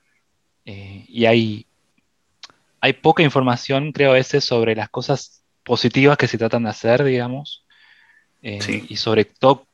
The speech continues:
Speaker 1: cómo tomar conciencia para, yo qué sé, cambiar los propios hábitos de uso o, o pensar en que en algún momento esto puede irse moldeando.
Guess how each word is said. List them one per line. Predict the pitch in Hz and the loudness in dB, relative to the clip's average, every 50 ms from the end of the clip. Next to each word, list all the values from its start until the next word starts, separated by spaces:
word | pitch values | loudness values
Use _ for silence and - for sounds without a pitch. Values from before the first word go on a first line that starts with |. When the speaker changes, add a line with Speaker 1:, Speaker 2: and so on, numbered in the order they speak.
| _ _ _ | _ _ _
Speaker 1:
cómo | - 127 135 143 139 123 | -2 0 2 2 0 0
tomar | - - 117 120 120 | -2 -2 0 0 0
conciencia | - 139 123 117 - - - 123 123 123 123 120 - - - 123 123 131 135 - _ _ _ _ _ _ _ _ _ _ _ _ _ _ _ _ _ _ | 0 -2 -4 -4 -6 -8 -4 -2 0 0 0 -2 -4 -4 0 2 2 2 0 -2 _ _ _ _ _ _ _ _ _ _ _ _ _ _ _ _ _ _
para, | - 110 107 107 104 104 - _ _ _ _ _ _ _ | -4 -2 0 0 0 -2 -4 _ _ _ _ _ _ _
yo | - - | -14 -12
qué | - 117 | -8 -6
sé, | 110 98 | -6 -6
cambiar | - - 101 117 120 120 113 | -6 -4 0 4 4 4 4
los | 117 110 101 - | 2 0 -2 -4
propios | - 117 - - - - | -6 -6 -4 -2 0 2
hábitos | 113 113 113 - 107 101 104 | 2 2 2 0 -2 -2 0
de | 110 | 0
uso | 123 135 139 139 135 127 - - 123 120 | 2 2 2 2 0 0 0 0 2 4
o, | 117 117 113 110 - - 104 104 101 98 101 98 92 92 - | 4 4 2 0 -2 -4 -4 -4 -4 -4 -6 -8 -8 -6 -4
o | - 110 - | -4 -2 -2
pensar | 113 107 104 - - 117 113 | -2 -4 -2 0 2 4 4
en | 117 113 | 4 2
que | 110 - 107 | 0 -4 -6
en | 107 104 | -6 -6
algún | 104 107 110 107 104 | -6 -4 -4 -4 -4
momento | 104 107 110 110 | -4 -4 -6 -6
esto | 101 - 107 98 | -8 -8 -10 -10
puede | - 107 107 107 107 104 104 98 98 - _ _ _ _ _ _ _ _ _ _ _ _ _ _ _ _ _ _ _ _ | -8 -6 -6 -4 -2 -2 -4 -6 -8 -12 _ _ _ _ _ _ _ _ _ _ _ _ _ _ _ _ _ _ _ _
irse | - 113 104 104 - 104 101 | -10 -10 -8 -6 -8 -8 -8
moldeando. | 101 98 95 98 117 127 131 127 123 117 113 113 110 107 107 107 | -6 -8 -4 0 4 4 6 6 4 4 2 0 0 -2 -2 -4